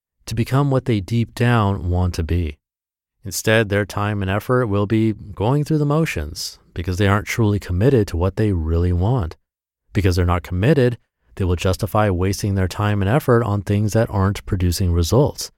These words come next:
They'll continue spending their time and effort on activities and platforms that don't work.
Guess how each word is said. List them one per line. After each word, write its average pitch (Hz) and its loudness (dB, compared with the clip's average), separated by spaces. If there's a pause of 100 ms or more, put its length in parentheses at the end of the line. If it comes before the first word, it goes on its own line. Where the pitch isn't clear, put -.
(420)
They'll 98 2
continue 98 4
spending 92 2
their 98 2
time 101 0
and 95 2
effort 110 2
on 107 0
activities 107 -2
and 85 -4
platforms 98 -2 (300)
that 95 0
don't 101 2
work. 107 -2